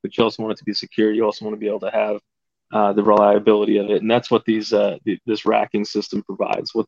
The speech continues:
the, the solution that it provides. Gives you the benefit of that, having that ability to launch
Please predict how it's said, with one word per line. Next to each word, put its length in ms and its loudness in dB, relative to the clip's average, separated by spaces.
the, 80 -10
the 80 0
solution 440 2
that 100 -2
it 100 -6
provides. 460 0
Gives 220 2
you 80 0
the 80 4
benefit 440 4
of 80 4
that, 200 4
having 260 2
that 200 4
ability 340 2
to 80 2
launch 440 -2